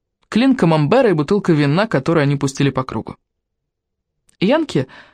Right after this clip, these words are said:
Перкинс, болтал без умолку, а валиец молча жевал. Даже спасибо не выдавил из себя, принимая бутылку. «У вас, наверное, где-то есть муж,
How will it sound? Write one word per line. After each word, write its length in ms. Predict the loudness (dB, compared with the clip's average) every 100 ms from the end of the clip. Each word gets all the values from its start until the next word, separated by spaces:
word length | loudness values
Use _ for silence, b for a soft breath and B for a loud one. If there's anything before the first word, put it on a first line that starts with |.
| B _ _ _ -6
Перкинс, 420 | -4 -4 -10 -12 B B B _ _ _
болтал 380 | 0 0 2 2
без 180 | 2 2
умолку, 420 | 2 2 0 -4 -4 _ _ _ -2
а 160 | 0
валиец 480 | 2 2 2 2 2
молча 360 | 2 2 0 -2
жевал. 440 | 0 0 2 0 B B B B B _ _
Даже 240 | -6 -2 -2
спасибо 480 | 0 -2 0 0 2
не 140 | 2
выдавил 340 | 0 0 0
из 100 | 0
себя, 220 | -2 -2 -2
принимая 400 | 0 0 0 0
бутылку. 540 | -4 -6 -10 -10 -20 _ _ _ _ _ _ _ _ _ _ _ _ _ _ _
«У 60 | -2
вас, 160 | 0 2
наверное, 400 | 2 2 2 0
где-то 260 | 0 0
есть 240 | 0 0 0
муж, 340 | 0 -2 -10